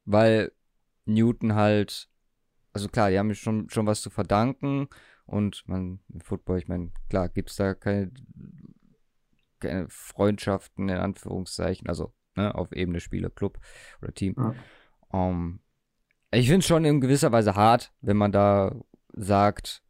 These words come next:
Speaker 1: okay, wir machen da einen Cut, wenn's nötig ist. Aber so schätze ich halt Tepper auch ein. Der ist knallhart
Speaker 2: Mhm.
Speaker 1: auf Erfolg
Speaker 2: Mhm.
Speaker 1: ausgelegt. Und ich bin mir auch relativ sicher, dass die Panthers irgendwie,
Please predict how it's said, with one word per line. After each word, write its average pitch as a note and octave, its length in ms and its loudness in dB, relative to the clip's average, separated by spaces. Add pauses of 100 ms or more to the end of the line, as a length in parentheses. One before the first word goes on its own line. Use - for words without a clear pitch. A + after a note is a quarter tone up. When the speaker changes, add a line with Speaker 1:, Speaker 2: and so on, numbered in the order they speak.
(180)
Speaker 1:
okay, G#2 300 2
wir G2 80 2
machen G2 300 0
da G2 300 4 (120)
einen G2+ 140 -8
Cut, - 360 -2
wenn's G2 340 -2
nötig G2+ 380 -2
ist. G#2+ 320 -4 (760)
Aber G2+ 460 6
so G#2 180 4
schätze - 260 0
ich G2+ 140 -2
halt F#2 120 2
Tepper - 260 0
auch F#2+ 120 -2
ein. G2 240 2
Der F2+ 140 -2
ist F#2+ 360 -12
knallhart F#2 460 2
Speaker 2:
Mhm. F#2 80 2
Speaker 1:
auf F#2 80 2
Erfolg F#2+ 380 2
Speaker 2:
Mhm. - 260 -6
Speaker 1:
ausgelegt. G#2 400 2
Und G#2 60 4
ich G2+ 80 4
bin B2+ 120 6
mir C#3 160 6
auch A#2 140 2
relativ A#2+ 380 4
sicher, A2 200 -2
dass - 140 -4
die - 60 -10
Panthers G2 420 0
irgendwie, F#2+ 540 0